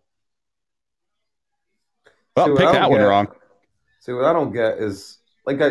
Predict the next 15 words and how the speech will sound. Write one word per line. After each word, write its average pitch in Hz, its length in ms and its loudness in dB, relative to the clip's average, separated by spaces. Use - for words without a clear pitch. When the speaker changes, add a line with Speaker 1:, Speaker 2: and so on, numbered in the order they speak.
Speaker 2:
like 131 260 -8
we 139 100 -2
both 127 280 -6
said, 135 340 -4
he 127 120 -6
looked 139 260 -4
in 113 120 -8
way 110 180 -2
better 98 300 -4
shape. - 460 -8
Um, 92 540 -8
that 110 280 -6
fight 185 180 0
with - 360 -10
Oleinik, 107 580 -6